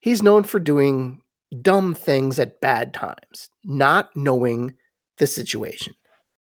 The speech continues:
Not that that's entirely fair to characterize him that way. He had a pretty good career. But the fact is, he's known almost entirely for these things.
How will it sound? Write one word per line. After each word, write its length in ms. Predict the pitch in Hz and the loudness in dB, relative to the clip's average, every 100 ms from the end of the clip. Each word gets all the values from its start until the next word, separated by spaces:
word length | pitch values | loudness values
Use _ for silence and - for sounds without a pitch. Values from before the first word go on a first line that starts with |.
| _ _ _ _ _ _ | _ _ _ _ _ _
Not 160 | 147 151 | 0 2
that 100 | - | 4
that's 200 | 180 - | 2 2
entirely 500 | 135 - 160 139 127 | -4 2 2 4 0
fair 460 | - - 123 123 | -6 -4 -2 -2
to 120 | 127 - | -2 -6
characterize 680 | - 131 120 - 104 127 | -4 -4 -2 -4 -4 -4
him 100 | 120 | -6
that 160 | 104 107 | -4 -4
way. 120 | 120 | -4
He 180 | - 240 | 0 0
had 180 | 254 196 | 2 0
a 40 | |
pretty 260 | 135 147 117 | 0 2 2
good 240 | 147 117 | 0 -2
career. 420 | - 120 82 - - _ _ _ _ _ _ | -2 -4 -4 -8 -18 _ _ _ _ _ _
But 320 | - 127 117 - _ _ _ _ _ | 4 4 4 -4 _ _ _ _ _
the 60 | - | 4
fact 260 | 240 233 | 4 6
is, 160 | 170 147 | 2 2
he's 240 | 208 185 | 0 0
known 480 | 156 143 135 131 127 | 4 6 6 4 0
almost 420 | - 175 160 151 | 2 4 4 2
entirely 520 | 143 131 139 127 110 117 | -4 0 0 0 -2 -4
for 500 | - 117 117 101 - | -6 -6 -6 -8 -12
these 300 | 202 127 - | -10 -10 -8
things. 440 | - 156 _ - | -8 -10 _ -20